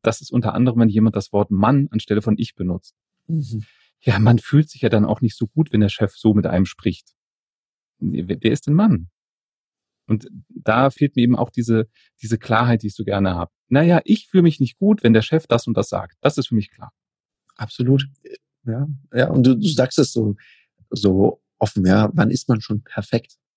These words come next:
Speaker 2: Ich werde das manchmal gefragt von Teilnehmern.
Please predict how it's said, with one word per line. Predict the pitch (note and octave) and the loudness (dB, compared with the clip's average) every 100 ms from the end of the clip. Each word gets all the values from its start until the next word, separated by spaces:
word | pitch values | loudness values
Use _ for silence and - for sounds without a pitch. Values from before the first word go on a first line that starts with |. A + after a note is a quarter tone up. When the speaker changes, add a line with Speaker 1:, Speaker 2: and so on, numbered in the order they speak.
| _ _ | _ _
Speaker 2:
Ich | B2 | -2
werde | B2+ C#3+ | 0 0
das | |
manchmal | C3+ A#2 A2+ | 0 0 -2
gefragt | G#2+ - A2 C3 - | -2 -2 -4 -4 -8
von | G#2 | -12
Teilnehmern. | - G#2+ B2 C#3 C#3+ D#3+ F3 | -8 -6 -2 0 0 -2 -4